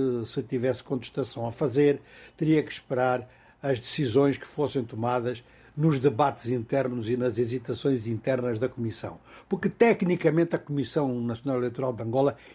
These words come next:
é das melhores equipadas de todo o continente africano. Mas estas eleições angolanas confirmam a tendência que verificamos nas eleições do Quénia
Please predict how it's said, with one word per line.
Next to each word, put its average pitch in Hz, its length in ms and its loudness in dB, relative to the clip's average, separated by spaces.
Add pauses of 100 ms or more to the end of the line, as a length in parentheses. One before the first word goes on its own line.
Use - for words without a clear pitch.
é 143 60 0
das 131 240 4
melhores 135 320 2
equipadas 117 640 -2
de - 60 -20
todo 117 180 -6
o 110 60 -12
continente 113 440 -6
africano. 110 420 -12 (760)
Mas 156 180 8
estas 185 320 4
eleições 151 400 4
angolanas 113 480 -2 (420)
confirmam 135 720 2
a 147 100 -4
tendência 123 560 -2
que 131 120 -4
verificamos 123 640 -2
nas 131 180 -2
eleições 117 460 -2
do 139 100 -4
Quénia 127 460 0